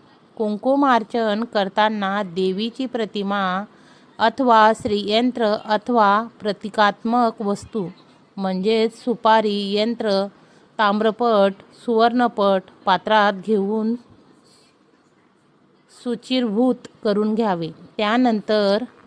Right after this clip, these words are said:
मुरगी मुंद्रेने उजव्या हातात, हाताचा अंगठा, मधील बोट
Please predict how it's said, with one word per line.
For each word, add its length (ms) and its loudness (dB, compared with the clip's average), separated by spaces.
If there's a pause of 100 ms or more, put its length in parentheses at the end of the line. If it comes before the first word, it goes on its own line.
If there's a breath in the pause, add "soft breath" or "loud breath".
(200)
मुरगी 460 -2
मुंद्रेने 1000 -2
उजव्या 400 0
हातात, 460 -2 (1200)
हाताचा 500 0
अंगठा, 640 0
मधील 420 0
बोट 400 0